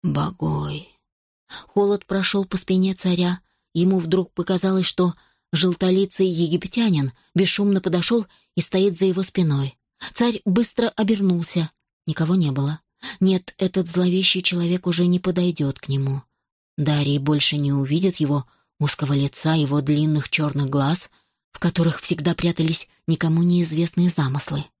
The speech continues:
Скольких царей убил он? И скольких возвёл на престол этот коварный евнух? Багой был всемогущ при дворе царя Оха, или, как этот царь называл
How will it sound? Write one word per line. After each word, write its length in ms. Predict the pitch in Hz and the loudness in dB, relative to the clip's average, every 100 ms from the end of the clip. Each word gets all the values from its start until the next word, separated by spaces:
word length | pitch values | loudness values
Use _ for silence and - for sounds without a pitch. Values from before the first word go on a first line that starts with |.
| _ _ _ _ _ _ _ _ _ _ _ _ _ _ | _ _ _ _ _ _ _ _ _ _ _ _ _ _
Скольких 460 | - - 180 190 - | -8 -2 -2 -2 -4
царей 480 | - 196 220 226 151 | 0 0 2 2 2
убил 460 | 147 135 135 131 | -2 0 0 0
он? 200 | 147 135 - _ _ _ _ _ _ _ _ _ - | -2 -4 -8 _ _ _ _ _ _ _ _ _ -6
И 60 | |
скольких 600 | 156 - 160 - 156 - _ _ _ _ | -4 0 -2 -2 -6 -6 _ _ _ _
возвёл 480 | - 156 151 135 156 | -2 0 0 2 2
на 120 | 156 151 | 2 0
престол 560 | 156 147 - 196 160 - | -2 -2 0 0 0 -2
этот 280 | 156 160 | -6 -6
коварный 600 | - 156 147 180 202 190 | -4 -4 0 -2 2 2
евнух? 640 | 185 170 175 139 127 - - _ _ _ - - - | 2 0 -2 -2 -6 -8 -20 _ _ _ -12 -10 -2
Багой 320 | 185 185 220 | 0 2 2
был 200 | 190 214 | 2 0
всемогущ 720 | - 202 196 185 185 208 - | 0 0 0 0 0 0 0
при 140 | 175 170 | 0 0
дворе 340 | 160 170 185 | 2 2 0
царя 360 | - 175 185 - | 0 0 0 0
Оха, 460 | 185 156 - 143 135 _ _ _ _ - | 0 0 -2 -10 -10 _ _ _ _ -2
или, 420 | 160 156 151 147 - | 2 2 2 0 -2
как 260 | 156 - - | -4 -4 -6
этот 300 | 156 156 - | -2 -2 -2
царь 280 | - 160 | 0 0
называл 640 | 151 156 139 151 156 190 | 2 0 0 0 2 0